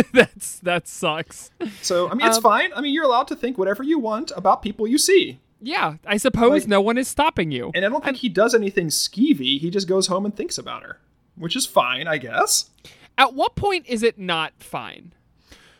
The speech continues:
Speaker 2: When you act on any of that to,
Speaker 1: Okay,
Speaker 2: in a, in
Speaker 1: uh,
Speaker 2: a creepy way. But it's, so it's all, it's all in the eyes of the beholder. Like, I feel like that's up to the object of your affections, what's creepy and
Speaker 1: Jesus.
Speaker 2: what isn't. Yeah.
Speaker 1: Uh, okay,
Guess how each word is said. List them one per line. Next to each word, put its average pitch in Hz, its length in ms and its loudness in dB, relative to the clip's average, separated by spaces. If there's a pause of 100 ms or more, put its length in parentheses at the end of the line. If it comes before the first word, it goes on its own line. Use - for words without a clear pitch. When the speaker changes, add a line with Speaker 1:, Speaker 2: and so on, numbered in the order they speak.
Speaker 2:
When 214 220 -4
you 214 540 -2 (260)
act 185 400 2
on 240 240 -4
any 233 280 -2
of 254 160 -2
that 269 360 -6 (180)
to, 302 140 2
Speaker 1:
Okay, 262 300 6 (120)
Speaker 2:
in 208 140 4
a, 196 40 8
in 196 180 6
Speaker 1:
uh, 180 40 12
Speaker 2:
a - 20 10
creepy 202 440 -8
way. 147 320 0
But 151 140 -4
it's, 156 100 -8 (140)
so 233 80 2
it's 220 100 0
all, 233 80 -2
it's - 160 -6
all 240 140 0
in 208 100 -8
the 196 80 -2
eyes 190 160 2
of 165 60 -8
the 165 60 -6
beholder. 156 300 -4
Like, 143 160 -4
I 151 80 -6
feel 208 200 -6
like 160 240 -4 (420)
that's 277 220 -2
up - 160 -12
to 175 100 -4
the 151 220 -2 (200)
object 156 440 -4
of 139 100 -6
your 135 140 -10
affections, - 800 -8
what's 139 220 -8
creepy 170 160 -6
and 139 80 -10
Speaker 1:
Jesus. 127 220 -8
Speaker 2:
what 131 100 -10
isn't. 131 300 -12
Yeah. 156 380 -4 (180)
Speaker 1:
Uh, 254 60 2
okay, 240 280 2